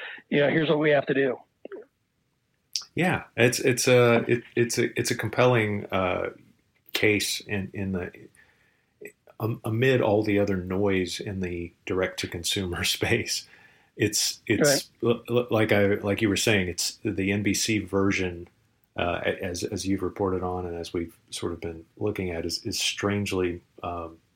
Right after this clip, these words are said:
Speaker 2: more compelling because of how strategic it is. It doesn't just exist on its own for no reason. It seems to tie back into every other part of the business somehow.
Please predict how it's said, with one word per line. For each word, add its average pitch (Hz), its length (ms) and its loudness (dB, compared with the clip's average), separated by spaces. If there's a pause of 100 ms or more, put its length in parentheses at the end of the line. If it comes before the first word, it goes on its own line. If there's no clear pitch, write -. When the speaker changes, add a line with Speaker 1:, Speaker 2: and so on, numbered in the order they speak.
Speaker 2:
more 104 180 4
compelling 92 540 -2
because 87 260 -6
of 85 80 -6
how 92 160 -4
strategic 85 560 -6
it - 80 -8
is. - 320 -10
It 92 100 -4
doesn't 95 280 -2
just - 260 0
exist 87 420 -4
on 82 160 -6
its - 140 -6
own 82 240 -6
for - 160 -8
no 80 160 -8
reason. 82 400 -8
It 78 160 -10
seems 92 280 -4
to - 60 -8
tie 90 280 -4
back 82 280 -8
into - 160 -10
every 82 240 -8
other 82 160 -8
part 82 220 -8
of 80 60 -12
the - 80 -18
business 82 360 -6
somehow. 85 540 -8